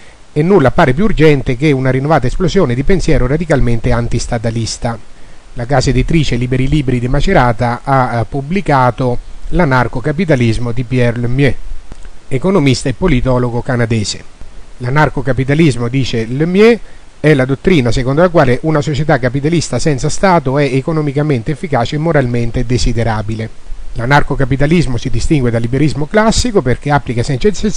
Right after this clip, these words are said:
senza eccezioni i principi della libera concorrenza in tutti gli ambiti, compresi quelli tradizionalmente affidati al monopolio statale come polizia, tribunali, difesa nazionale, strade, scuola, sanità.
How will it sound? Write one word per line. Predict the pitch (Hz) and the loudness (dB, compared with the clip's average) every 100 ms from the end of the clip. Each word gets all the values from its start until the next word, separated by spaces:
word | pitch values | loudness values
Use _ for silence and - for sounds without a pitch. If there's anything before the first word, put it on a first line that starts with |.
| - - | -4 -8
senza | - - 151 135 120 135 | -10 0 2 2 0 0
eccezioni | 147 - 160 - 147 127 123 135 170 139 | 0 0 -2 0 0 0 0 0 0 0
i | |
principi | 127 180 156 127 | 2 0 0 0
della | 147 135 | 0 0
libera | 113 131 | -2 0
concorrenza | 175 180 123 120 120 110 | 0 0 0 0 0 -2
in | |
tutti | 123 127 143 | -4 -2 0
gli | 175 | 2
ambiti, | 175 131 110 104 101 - - - | 4 2 0 -4 -6 -8 -8 -6
compresi | 135 127 - 123 | -2 2 2 2
quelli | 185 143 117 | 2 2 2
tradizionalmente | 113 123 131 - 151 143 110 160 | -2 -2 -2 -2 0 -2 -2 -4
affidati | 202 135 120 | -2 -2 -2
al | 156 | -2
monopolio | 156 120 120 120 | -2 -2 -2 -2
statale | 127 127 117 117 | 0 2 2 0
come | 113 117 | 0 -2
polizia, | - 113 - 143 | -2 -2 0 0
tribunali, | 113 131 180 208 170 123 | 0 -2 -2 0 0 0
difesa | 117 135 127 127 | 0 0 -2 -2
nazionale, | 139 - 120 123 | -2 -2 -2 0
strade, | 151 - 127 127 | 0 0 0 0
scuola, | - 117 113 | -4 -4 -4
sanità. | 110 110 107 101 | -4 -6 -6 -8